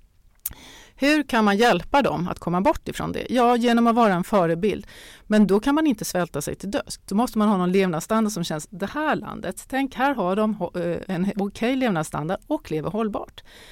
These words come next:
Om vi kan få dem att komma hit och titta på hur vi gör och hjälpa dem med system, då är det klart att det är det absolut mest effektiva sättet att påverka. Och det skulle ju då också skapa företag, jobb här, för att då behöver man jobba och forska och utveckla och använda, eh, systemen här för att kunna komma vidare med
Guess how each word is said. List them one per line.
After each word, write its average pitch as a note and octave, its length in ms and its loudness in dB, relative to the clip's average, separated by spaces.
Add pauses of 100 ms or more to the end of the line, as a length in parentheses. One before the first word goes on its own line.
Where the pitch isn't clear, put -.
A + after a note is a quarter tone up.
(160)
Om A3+ 180 2
vi D4+ 160 4
kan C4+ 180 0
få C4 180 2
dem G#3+ 160 4
att F#3+ 80 0
komma F3 200 0
hit F#3+ 200 0
och E3 60 -6
titta E3+ 260 -2
på D3+ 100 -2
hur D#3+ 120 -2
vi D#3 140 -2
gör - 460 -6
och - 140 -6
hjälpa G3+ 420 2
dem F3+ 140 2
med D#3 100 -6
system, - 440 -8 (380)
då - 80 -6
är G#3 40 -2
det - 40 -14
klart D#3+ 220 -2
att D#3 240 -8
det F3 180 -2
är F3 40 -4
det - 80 -8
absolut - 540 -8
mest - 240 -8
effektiva E3 420 -10
sättet - 340 -12
att D3 80 -8
påverka. F3+ 500 -6
Och G3 120 -2
det G#3 80 0
skulle A#3 220 -2
ju B3 80 0
då F3+ 120 2
också F3 200 -4
skapa E3 480 -6 (380)
företag, A#3 520 2
jobb E3+ 280 0
här, F3+ 260 -2
för - 140 -6
att E3+ 60 -4
då E3+ 80 -4
behöver F#3 160 0
man F#3+ 120 0
jobba E3 240 -2
och E3+ 80 -4
forska E3+ 300 -6
och D#3+ 40 -2
utveckla E3 580 -6
och - 320 -8
använda, E3 500 -4
eh, E3+ 320 -6
systemen F3 500 -6
här F3 260 -4
för F3+ 160 -6
att D#3+ 180 -8
kunna D3 200 -8
komma D#3 200 -8
vidare D3+ 360 -8
med - 220 -10